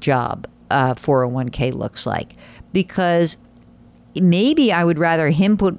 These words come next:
s-, money in at a seven and a half percent guarantee and have you put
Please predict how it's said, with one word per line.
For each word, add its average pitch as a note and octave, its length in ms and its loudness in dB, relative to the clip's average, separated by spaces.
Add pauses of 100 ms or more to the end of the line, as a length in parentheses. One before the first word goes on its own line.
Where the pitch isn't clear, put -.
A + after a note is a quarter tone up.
s-, - 200 -6
money E3+ 460 2
in D#3+ 200 0
at C#3+ 160 -2
a C#3 40 2
seven F3 340 0
and D#3+ 120 2
a D3+ 40 2
half D#3 300 2
percent D3+ 760 -4
guarantee D3 920 0 (260)
and D3+ 120 0
have D3 180 0
you E3 260 2
put D3 300 -2